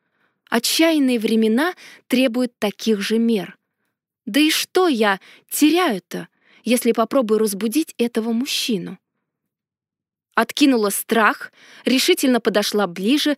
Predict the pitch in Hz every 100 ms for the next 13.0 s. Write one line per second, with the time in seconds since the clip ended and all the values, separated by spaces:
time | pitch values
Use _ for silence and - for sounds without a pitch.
0 | - - - 214 220 - 254 320 - 262
1 | 254 240 - 226 214 - - - 247 220
2 | 269 262 - - 180 - 202 185 269 302
3 | 196 - - - - - 320 285 220 247
4 | 269 - 226 208 - 240 226 220 262 208
5 | 180 185 - _ _ _ _ _ _ -
6 | 240 240 262 269 269 320 262 226 240 233
7 | 254 254 - - 294 - 196 - 208 208
8 | - - 262 208 185 220 175 - _ _
9 | _ _ _ _ - - 247 - - -
10 | 208 190 180 190 190 254 277 - - -
11 | - 208 214 226 285 269 - 254 247 240
12 | 240 - 254 233 202 233 269 254 202 175